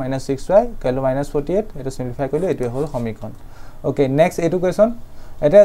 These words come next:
দ-, ছেকশ্যন ডিৰ পৰা এইকেইটা চাৰি নম্বৰ কুৱেশ্যন। য-, যদি জটিল সংখ্যা জেড ওৱান আৰু জেড টু, এইটো জটিল সংখ্যা কুৱেশ্যন হয়। ঠিক তেনেকে এইটো হ'ল জটিল সংখ্যা কুৱেশ্যন, এইটো দ্বিঘাত সমীকৰণৰ কুৱেশ্যন, এইটো একেটাই। ঠিক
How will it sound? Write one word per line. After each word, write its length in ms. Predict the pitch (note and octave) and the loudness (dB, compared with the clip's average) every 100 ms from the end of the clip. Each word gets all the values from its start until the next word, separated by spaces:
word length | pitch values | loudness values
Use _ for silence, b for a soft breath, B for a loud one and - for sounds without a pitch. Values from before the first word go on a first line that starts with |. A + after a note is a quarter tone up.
| E3 C#3+ | 8 2
দ-, 160 | C#3 C3+ | 2 4
ছেকশ্যন 260 | D#3 C#3 F3+ | 0 2 -2
ডিৰ 100 | E3+ E3 | 0 2
পৰা 80 | F3+ | 2
এইকেইটা 180 | E3 F3 | 2 2
চাৰি 120 | E3 D3 | 2 2
নম্বৰ 160 | D#3 E3+ | 2 0
কুৱেশ্যন। 240 | E3+ F3 F#3+ D3 | 0 0 0 2
য-, 160 | C3 B2+ | 2 2
যদি 180 | C3 D#3 C#3+ | 0 2 0
জটিল 220 | C3+ D3 D3+ | 0 0 0
সংখ্যা 220 | C#3 D3+ C#3 | 2 2 2
জেড 120 | C3+ | 2
ওৱান 100 | C#3+ C#3+ | 2 2
আৰু 80 | C3+ | 2
জেড 100 | C3+ | 2
টু, 40 | D3+ C#3+ | 2 2
এইটো 120 | C#3+ | 2
জটিল 220 | C3+ C#3 C3+ | 0 0 0
সংখ্যা 220 | D3 C#3 D3 | 0 2 2
কুৱেশ্যন 240 | D3 C#3+ D3 | 2 0 0
হয়। 100 | E3 E3+ | -2 -2
ঠিক 120 | D3 C#3 | -2 0
তেনেকে 240 | C#3 C#3 C#3 | 0 2 2
এইটো 140 | C3+ C#3 | 2 0
হ'ল 100 | C#3+ | 2
জটিল 180 | C#3 C#3 | 0 0
সংখ্যা 200 | C#3+ D3+ D3 | 0 -2 0
কুৱেশ্যন, 280 | C#3+ E3+ F3 C3 | 0 0 -2 -2
এইটো 180 | C3 C#3+ C#3 B B B - | 2 2 2 B B B 2
দ্বিঘাত 240 | C#3 C#3 C3+ | 4 4 2
সমীকৰণৰ 340 | C#3 C3+ C#3 C3+ | 0 0 0 2
কুৱেশ্যন, 260 | C#3 D#3+ E3+ E3+ C#3 | 0 0 -4 -2 -2
এইটো 180 | C#3 C#3+ C#3+ | 2 4 4
একেটাই। 320 | C#3 C3+ D3 F3 - - - - - - - | 2 2 2 2 -4 -12 -12 -12 -10 -12 -4
ঠিক 120 | D3 | -2